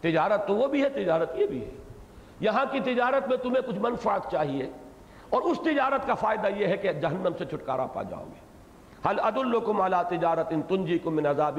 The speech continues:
علیم تؤمنون باللہ ورسولہ۔ ایمان پختہ رکھو اللہ پر اور اس کے رسول پر۔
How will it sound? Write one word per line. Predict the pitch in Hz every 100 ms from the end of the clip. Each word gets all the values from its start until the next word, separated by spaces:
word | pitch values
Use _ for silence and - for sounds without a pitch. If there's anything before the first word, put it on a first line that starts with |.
| 139
علیم | 135 156 156 - - - -
تؤمنون | 196 233 226 208 202
باللہ | 185 185 175 170 160
ورسولہ۔ | 160 156 147 151 135 120 - - - - - - -
ایمان | 160 175 185 196 196
پختہ | 170 226 226 247
رکھو | 220 214 - 214
اللہ | 180 180 175
پر | 165 160
اور | 160
اس | -
کے | 147
رسول | 139 147 135
پر۔ | -